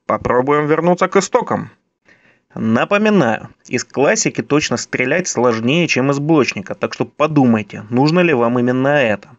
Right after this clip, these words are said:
Банально сравните такой момент. Скорость стрелы в двести эф пи эс — это весьма приличный показатель для классики,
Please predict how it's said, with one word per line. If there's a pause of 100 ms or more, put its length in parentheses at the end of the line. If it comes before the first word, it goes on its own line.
(220)
Банально
сравните
такой
момент.
Скорость
стрелы
в
двести
эф
пи
эс —
это
весьма
приличный
показатель
для
классики,